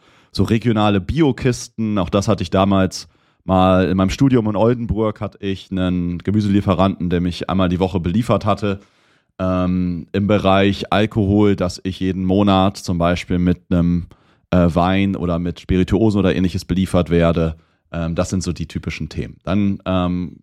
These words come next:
die nächsten Branchen sind, sind dann eher so im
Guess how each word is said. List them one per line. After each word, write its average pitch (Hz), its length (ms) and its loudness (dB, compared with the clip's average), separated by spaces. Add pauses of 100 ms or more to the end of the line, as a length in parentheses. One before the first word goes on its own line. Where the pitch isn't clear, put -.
die 95 80 -4
nächsten 120 600 0 (560)
Branchen 107 880 0
sind, 98 420 -2
sind 98 240 -2
dann 95 140 2
eher 95 260 2
so 95 180 0
im 92 440 -2